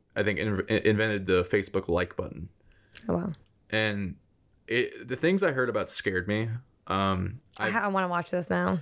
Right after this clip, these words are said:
Speaker 2: Yeah.
Speaker 1: It scares me because I realize we're kind of running, like, like, we're kind of running off a cliff. Um,
Speaker 2: Yep,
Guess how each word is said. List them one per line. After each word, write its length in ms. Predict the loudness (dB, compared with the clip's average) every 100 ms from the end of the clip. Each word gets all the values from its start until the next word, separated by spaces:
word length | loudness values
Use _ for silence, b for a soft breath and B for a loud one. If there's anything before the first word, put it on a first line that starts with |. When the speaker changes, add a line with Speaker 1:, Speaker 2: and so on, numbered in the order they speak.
| -2
Speaker 2:
Yeah. 240 | 0 0 0
Speaker 1:
It 120 | -4
scares 400 | -2 2 2 0
me 180 | -6 -8 -6
because 380 | 0 0 0 -2
I 80 | -2
realize 540 | 2 2 2 0 0
we're 220 | 0 0 2
kind 220 | 0 2
of 280 | 2 0 -8
running, 840 | -4 2 4 4 2 0 2 0 2
like, 200 | 2 4
like, 240 | 0 0 B B B B B
we're 160 | 0 0
kind 160 | 2 2
of 80 |
running 180 | 2 2
off 120 | -2
a 40 | -4
cliff. 380 | -4 -4 -6 -10
Um, 280 | -2 0 2
Speaker 2:
Yep, 200 | 2 0